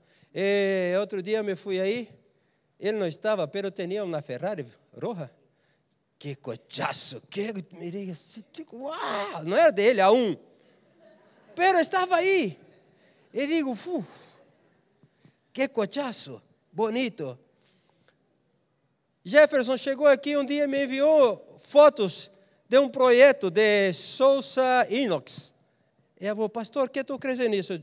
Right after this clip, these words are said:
Mirei, mirei, digo, "Uau, que fantástico, homem, isto aqui é tremendo." Está trabalhando. Tem quantos funcionários trabalham contigo? Três. Hã? Quatro com?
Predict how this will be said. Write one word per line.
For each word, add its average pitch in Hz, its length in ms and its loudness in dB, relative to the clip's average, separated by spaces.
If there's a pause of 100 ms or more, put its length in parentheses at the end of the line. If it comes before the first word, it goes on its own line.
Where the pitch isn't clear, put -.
Mirei, 180 400 -6
mirei, 185 260 -6
digo, 143 220 -8
"Uau, 185 440 -10 (440)
que 190 120 -6
fantástico, 202 720 -8
homem, 247 220 -6
isto 233 160 -8
aqui 214 120 -14
é 269 60 -4
tremendo." 233 720 -8 (540)
Está 277 200 -6
trabalhando. 262 800 -2 (220)
Tem 247 220 0
quantos 269 340 -2
funcionários 247 480 -4
trabalham 233 260 -2
contigo? 233 480 -8 (760)
Três. 247 500 -2 (1900)
Hã? 247 260 2 (1700)
Quatro 214 320 2
com? 262 240 0